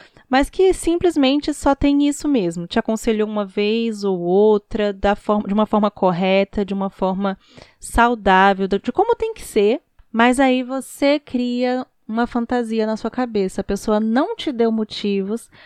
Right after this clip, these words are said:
a pessoa não está todos os dias falando com você, não está de madrugada falando com você, não está te respondendo a qualquer momento, mas mesmo <laughs> assim você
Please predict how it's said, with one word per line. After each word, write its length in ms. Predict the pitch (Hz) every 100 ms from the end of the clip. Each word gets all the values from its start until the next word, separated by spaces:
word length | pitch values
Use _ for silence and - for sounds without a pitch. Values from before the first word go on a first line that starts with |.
| _
a 100 | 202
pessoa 320 | 208 220 233
não 120 | 226 339
está 200 | - 247
todos 260 | 247 214
os 120 | 202
dias 280 | 208 285 359
falando 240 | 320 277 269
com 160 | 269
você, 440 | 240 233 - 220 214
não 100 | 214
está 220 | - 214
de 120 | 202
madrugada 580 | 196 185 185 196 233 285
falando 280 | - 262 262
com 120 | 240
você, 220 | 233 233
não 80 | 220
está 220 | 220 214
te 100 | -
respondendo 600 | 208 - 190 185 196 285
a 60 | 330
qualquer 320 | 277 269 254
momento, 640 | 247 240 196 190 220 269 285 - - - - _
mas 280 | 247 247 233
mesmo 360 | 233 247 277
<laughs> 20 |
assim 360 | 302 - 233 233
você 560 | 233 254 - 202 202